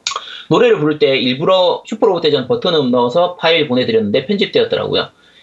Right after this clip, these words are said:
이번 이벤트 참가하면서 마치 슈퍼로봇 대전 구작에 있었던 가라오케 모드를 부른 듯한 느낌이 들어서 혹시나 아제트님께서 설명해 주시지 않을까 내심 기대해봤지만 이 후기 읽으시고 설명해 주시겠죠."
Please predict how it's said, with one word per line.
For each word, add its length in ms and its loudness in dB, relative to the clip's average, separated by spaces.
이번 320 2
이벤트 320 0
참가하면서 720 0
마치 400 -2
슈퍼로봇 380 -2
대전 220 0
구작에 320 2
있었던 480 -2
가라오케 500 0
모드를 400 -2
부른 320 -2
듯한 180 -2
느낌이 280 -2
들어서 460 2
혹시나 340 2
아제트님께서 680 2
설명해 340 0
주시지 200 -2
않을까 280 0
내심 300 -2
기대해봤지만 720 0
이 120 2
후기 280 -2
읽으시고 460 -2
설명해 300 0
주시겠죠." 440 -4